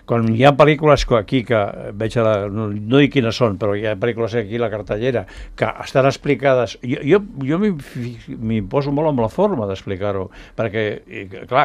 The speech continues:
que sigui a funció de l'argument, però que aquestes pel·lícules no diu que són obres mestres, i, i clar, són igual que altres, i aquesta no, aquesta és diferent.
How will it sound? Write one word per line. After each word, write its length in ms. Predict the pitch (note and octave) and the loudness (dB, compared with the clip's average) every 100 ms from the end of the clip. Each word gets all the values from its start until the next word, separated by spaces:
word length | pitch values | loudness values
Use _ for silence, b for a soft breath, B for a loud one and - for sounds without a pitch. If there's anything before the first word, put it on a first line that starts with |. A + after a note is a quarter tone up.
| G2 | 0
que 180 | D2 F2 | -10 -8
sigui 220 | G2 A2+ | -2 2
a 240 | C#3 A2+ | 2 0
funció 260 | F#2+ G2 G2+ | -6 -8 -4
de 120 | G#2+ | -2
l'argument, 520 | D3 G2+ G2 C3+ A#2+ F#2+ B B | -2 -2 0 2 2 -2 B B
però 160 | C3 A#2+ | 4 4
que 80 | D3+ | 2
aquestes 320 | D3+ G3+ F#3+ | -2 0 2
pel·lícules 400 | F#3+ G#3 A3 F3+ | 4 4 4 4
no 100 | G3 | 2
diu 120 | F#3+ | 2
que 80 | D#3+ | -2
són 160 | F#3 F#3 | -2 -2
obres 240 | F3+ E3 | -2 -4
mestres, 400 | C#3+ G#2 - G2 | -6 -6 -8 -8
i, 80 | A#2+ B B B | -10 B B B
i 80 | A#2 | -8
clar, 260 | - D3+ G#2+ | -2 -2 -2
són 180 | C#3 | -2
igual 260 | C#3+ C#3+ D3+ | 2 2 2
que 80 | C3 | 2
altres, 340 | B2+ A2+ G2 | 2 0 -4
i 60 | A2 | -4
aquesta 320 | A#2+ F3 A3 | -4 -4 -4
no, 280 | G3 G#3 A#2 | -2 -2 -4
aquesta 280 | G#2+ C#3 F3+ | -8 -8 -8
és 80 | F3+ | -8
diferent. 460 | D#3+ D3 F3 G3 | -8 -8 -10 -10